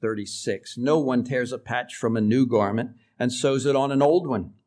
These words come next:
If he does, he will have torn the new garment, and the patch from the new will not match the old." We don't get the full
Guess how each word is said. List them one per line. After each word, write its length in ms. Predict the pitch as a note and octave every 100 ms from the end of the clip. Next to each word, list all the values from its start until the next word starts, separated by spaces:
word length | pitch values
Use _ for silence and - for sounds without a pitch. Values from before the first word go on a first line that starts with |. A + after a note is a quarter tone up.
| -
If 120 | B2
he 100 | C3
does, 320 | A#2+ C#3+ D3+
he 100 | C#3+
will 160 | B2+ B2+
have 260 | B2+ -
torn 640 | - - D#3 D#3 E3 D#3+ -
the 80 | C3+
new 240 | C#3 C#3
garment, 460 | A2+ G#2 G#2 A2 A2
and 180 | A2+ A2
the 60 | A2+
patch 340 | - C#3 -
from 280 | - C3 C3
the 80 | C3
new 260 | A#2 A2+
will 180 | G#2+ A2
not 300 | G#2 G#2+ G#2
match 360 | G#2 G2 - -
the 120 | F#2+
old." 320 | E2 D#2 C#2+ _ _ _ _ _ _ _ _ _ _ _ _ _ _ _ _ - - _ _ _ _ _ _ -
We 180 | B3+
don't 320 | C4 G3 E3 F3
get 300 | E3+ E3 -
the 200 | A#2+ G#2 - - - - - - -
full 480 | E3+ E3+ E3 D#3